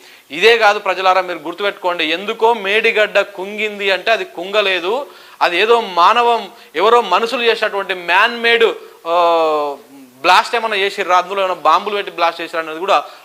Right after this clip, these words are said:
అనుమానాలు సహజంగానే ఉన్నాయి, మొదటి నుంచి వస్తూనే ఉన్నాయి ఆ అనుమానాలు. ఇప్పుడు వీళ్ళ వ్యవహారం చూస్తుంటే కూడా దాన్ని మొత్తానికి కొట్టుకపోయే విధంగా చేస్తా ఉన్నారంటే వీళ్ళ ప్రయత్నము హండ్రెడ్ పర్సెంట్ దాన్ని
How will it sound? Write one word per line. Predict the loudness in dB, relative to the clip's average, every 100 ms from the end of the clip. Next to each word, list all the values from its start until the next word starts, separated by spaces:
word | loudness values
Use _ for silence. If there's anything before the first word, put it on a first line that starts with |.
| -10
అనుమానాలు | -8 0 0 2 -2 -4 -8
సహజంగానే | -2 0 0 0 -2
ఉన్నాయి, | -2 -6 -8 -20 -18 -4
మొదటి | 0 2
నుంచి | 0 -2
వస్తూనే | -4 -4 -4
ఉన్నాయి | -4 -2
ఆ | 0 0
అనుమానాలు. | -2 -6 -6 -14 -20 -20 -20 -16 -10
ఇప్పుడు | -4 -2
వీళ్ళ | 2 2
వ్యవహారం | 4 4 4 4 2
చూస్తుంటే | -6 -6 -4
కూడా | 2 2 2 -2 -12 -2
దాన్ని | -2 0
మొత్తానికి | -4 0 0 0 0 -2 -2 -4
కొట్టుకపోయే | -8 -4 -4 -2 -2
విధంగా | -2 -4
చేస్తా | -2 -4 -2 -4
ఉన్నారంటే | -4 -4 -2 -2
వీళ్ళ | -2 -2
ప్రయత్నము | 0 -2 -2 -6 -2 -4 -4 -20 -8 -4
హండ్రెడ్ | 0 0 -2
పర్సెంట్ | -4 -6 -4
దాన్ని | -2 -2 -6